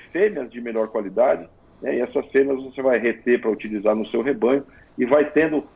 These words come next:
um progresso genético, vamos dizer, vai valorizando o seu patrimônio. O patrimônio do criador são suas vacas, né? São suas matrizes, então você começa a melhorar e tem um ganho ano a ano, né? Um ganho cumulativo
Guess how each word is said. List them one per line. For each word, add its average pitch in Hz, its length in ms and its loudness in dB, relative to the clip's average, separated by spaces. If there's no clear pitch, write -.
um 143 120 -10
progresso 135 580 0
genético, 107 400 -6
vamos 110 160 -6
dizer, 110 60 -4
vai 135 180 2
valorizando 147 640 0
o - 60 -10
seu 147 160 -6
patrimônio. 113 500 -6
O 107 40 -16
patrimônio 135 420 -2
do 135 80 0
criador 139 500 2
são 190 200 -10
suas - 300 0
vacas, 92 400 2
né? 101 160 -12
São 104 140 -14
suas 110 240 -6
matrizes, 120 480 -4
então 135 240 2
você 139 280 2
começa 135 500 0
a 110 100 2
melhorar 120 380 4
e 127 60 -4
tem 151 140 -4
um 151 80 -4
ganho 127 400 -2
ano 151 220 0
a 127 240 2
ano, 127 260 -4
né? 110 100 -8
Um 113 360 -4
ganho 139 200 4
cumulativo 147 920 -2